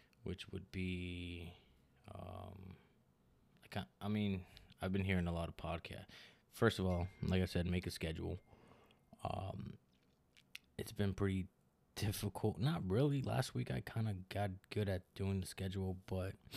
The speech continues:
um, being consistent is, like I said, key, but, you know, sometimes shit happens, and, uh, I just got a new cat, so that's gonna be a little bit challenging.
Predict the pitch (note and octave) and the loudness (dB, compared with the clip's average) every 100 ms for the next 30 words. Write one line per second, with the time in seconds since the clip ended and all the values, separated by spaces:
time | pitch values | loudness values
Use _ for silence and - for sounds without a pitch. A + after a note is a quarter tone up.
0 | - - - _ - - G2+ F#2 F2+ F2+ | -8 -8 -16 _ -16 -4 -2 0 -2 -4
1 | F#2 - _ _ _ _ _ - G2 G#2+ | -6 -12 _ _ _ _ _ -10 2 4
2 | G2+ G2 F#2 - G2+ - F#2 E2 - _ | 4 2 0 2 0 2 0 0 -6 _
3 | - F2 F2 F#2 - - - - F#2 E2+ | -4 -4 -4 -8 -12 -14 -18 -10 -6 -4
4 | D#2 F2+ F2 - - F#2+ F#2+ F#2+ F#2 F2 | -4 -8 -10 -12 -4 -2 0 -2 -4 -6
5 | - - - - _ _ - F2 E2 - | -6 -12 -20 -20 _ _ -4 -2 -2 -2
6 | F2+ E2+ - F#2 F2 E2+ - F2+ F2+ F#2+ | -4 -4 -4 -4 -2 -2 -2 -6 -6 -8
7 | F2+ - - - - - _ - - - | -8 -12 -18 -20 -20 -20 _ -12 -6 -4
8 | - - - F2 F2 F2+ F2 F2 E2 - | -4 -8 -8 -6 -4 0 0 0 -2 -4
9 | F2 - - _ - - - - - F2+ | -4 -6 -12 _ -14 -8 -4 -4 -4 -6
10 | - - - F#2 F#2 F#2 F#2 F#2+ F#2 F2+ | -6 -6 -4 -4 -4 -4 -2 -2 -2 -4
11 | G2 - - F#2 F2+ F2+ F2+ F#2 F2+ | -4 -4 0 2 2 2 -2 -4 -6